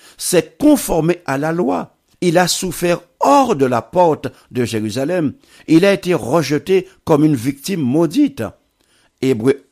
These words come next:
treize, verset douze. C'est pour cela que Jésus aussi, afin de sanctifier le peuple par son propre sang, a souffert hors de la porte.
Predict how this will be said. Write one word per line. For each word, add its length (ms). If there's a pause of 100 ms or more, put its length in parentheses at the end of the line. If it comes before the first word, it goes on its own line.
(160)
treize, 340
verset 260
douze. 440 (340)
C'est 240
pour 180
cela 220
que 180
Jésus 400
aussi, 460 (380)
afin 240
de 100
sanctifier 580
le 140
peuple 320
par 180
son 140
propre 300
sang, 360 (300)
a 100
souffert 520 (300)
hors 300
de 80
la 160
porte. 460